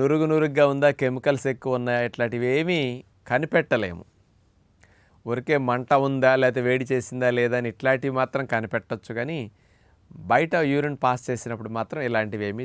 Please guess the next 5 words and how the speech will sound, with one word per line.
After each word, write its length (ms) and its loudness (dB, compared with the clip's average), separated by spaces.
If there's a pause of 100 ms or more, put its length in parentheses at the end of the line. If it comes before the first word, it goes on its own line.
తెలియదు. 340 -14 (1300)
అదే 240 6 (180)
యూరిన్ని 440 2 (1500)
కమోడ్‌లో 500 2 (100)
పోసినప్పుడు 560 0